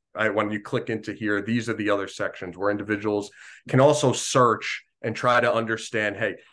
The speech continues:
if I'm having trouble sleeping right now, I don't need to, um, I don't need to search or, or go far. I can type in here and it'll pull up all of the content in the platform that relates with this,"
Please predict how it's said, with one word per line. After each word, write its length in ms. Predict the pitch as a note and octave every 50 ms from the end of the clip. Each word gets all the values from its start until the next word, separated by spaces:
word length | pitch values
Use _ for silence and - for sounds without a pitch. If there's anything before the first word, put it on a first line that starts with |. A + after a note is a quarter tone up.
| _ -
if 180 | - A#2 - B2
I'm 100 | G#2+ G#2
having 480 | - - C3+ C3 C3+ C3+ C3+ B2 A2
trouble 380 | - - - A#2+ A2 G#2+ G#2+ G2+
sleeping 540 | - - - A2 G2+ G2+ G2 - G#2 G2 F#2+
right 260 | F#2+ F#2 F#2 E2 -
now, 400 | F#2 F#2 F2 F2 E2+ F2 F2 -
I 120 | G2+ G2+ G2
don't 360 | F#2+ - A2+ A2 A2+ A2 -
need 380 | G#2 G#2 G#2 G#2 G#2 G#2 G#2 - - -
to, 440 | - A2 G2 F#2+ F#2+ F#2 F#2 F2 E2+ _ _ - - _ _ -
um, 680 | A2+ G#2 G2 F#2 F2+ F2 E2+ E2+ E2 E2 E2 E2+ F2+ _ _ _ _ _ _ _ _ _ _ _ _ _ -
I 80 | A#2
don't 440 | A#2 - C3+ C3+ C3+ C3+ B2 B2 B2
need 260 | B2+ B2 A#2+ A2+ -
to 460 | - - A#2+ A2 G#2+ G#2 G#2 G#2 G2+ -
search 480 | - - - D3 C3+ C3+ C3 C3 -
or, 240 | B2 A2+ G#2+ G#2 G#2
or 160 | - G2+ G2+ G2+
go 140 | A#2+ A2 G#2+
far. 320 | - - B2 A#2+ A#2 A2
I 60 | G#2
can 180 | G2+ - G#2+ G#2
type 320 | - - A#2 A2 - -
in 100 | G#2 G2
here 260 | F#2 G#2 A2+ G#2 G#2
and 80 | G2 G2
it'll 140 | G2 F#2+ F2+
pull 260 | - - - A2+ A2
up 200 | G2+ G2+ - -
all 300 | - A2 A#2 A#2+ A#2 A#2
of 120 | G#2+ G2+ F#2
the 60 | G#2
content 600 | - - G#2+ G#2 F#2+ F#2+ - - G#2+ G2 - - - _ - - _ _ -
in 140 | C3+ B2 A2+
the 80 | -
platform 880 | - - - G#2+ G2+ G2+ - - - - A2+ G#2+ G2+ G2 G2 F#2+ F#2 F#2 -
that 240 | - A2 G2+ - -
relates 520 | F#2+ F#2+ F2+ F#2+ F#2 F#2 F#2 - - - -
with 260 | F2+ F2+ - - -
this," 360 | E2+ D#2 D#2 D#2 - - -